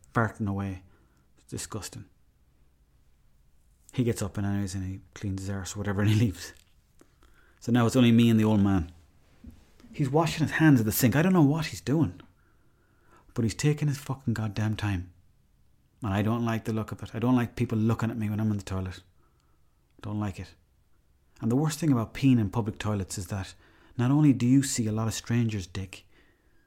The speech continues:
but they see yours. They get to look at yours for free.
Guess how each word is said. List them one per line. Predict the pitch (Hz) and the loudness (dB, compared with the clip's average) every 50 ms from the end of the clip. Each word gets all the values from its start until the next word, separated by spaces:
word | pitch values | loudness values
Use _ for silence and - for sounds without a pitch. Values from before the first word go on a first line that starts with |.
| _ _ _ _ _ _ _ - | _ _ _ _ _ _ _ -12
but | - - - - - _ - - - - - _ _ _ _ _ _ - 208 147 - _ - | -12 -12 -12 -18 -20 _ -20 -20 -20 -20 -20 _ _ _ _ _ _ -20 -20 -20 -18 _ -2
they | 127 123 | 0 0
see | 113 - - 117 | 0 0 -2 -2
yours. | 104 104 113 120 120 113 107 - - - - - _ _ _ _ _ | 0 2 2 2 2 0 -2 -4 -8 -8 -10 -14 _ _ _ _ _
They | - 120 | -4 -2
get | 117 113 - | -2 -2 -2
to | - 110 | -2 0
look | 110 120 123 123 | 0 0 0 -2
at | 113 - | -4 -2
yours | 110 107 101 - | -2 -2 -2 -4
for | - - | -6 -8
free. | 98 - - - - 117 101 98 90 - | -10 -10 -12 -6 -4 -4 -4 -4 -6 -10